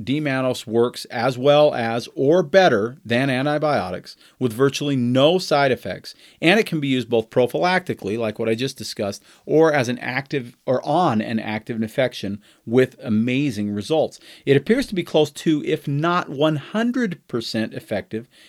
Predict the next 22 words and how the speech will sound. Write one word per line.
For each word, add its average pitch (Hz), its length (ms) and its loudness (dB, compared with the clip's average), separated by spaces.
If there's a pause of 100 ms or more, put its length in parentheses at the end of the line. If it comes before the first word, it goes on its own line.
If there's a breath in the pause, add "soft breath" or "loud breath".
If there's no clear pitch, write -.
in 147 160 0
E. 180 240 -2
coli 190 540 2
infections - 640 -10 (240 soft breath)
of 139 180 2
the 165 100 -4
urinary 120 440 0
tract, 139 500 -4 (420 soft breath)
of 165 220 6
which 147 300 4
ninety 156 480 2
percent 131 640 -2 (180)
are 127 460 4
E. 127 160 0
coli. 175 500 0
So 110 280 -2 (440 soft breath)
of 135 260 4
the 185 140 0
infections 185 600 2
that 175 180 -4
people 165 320 -4
get 104 460 -6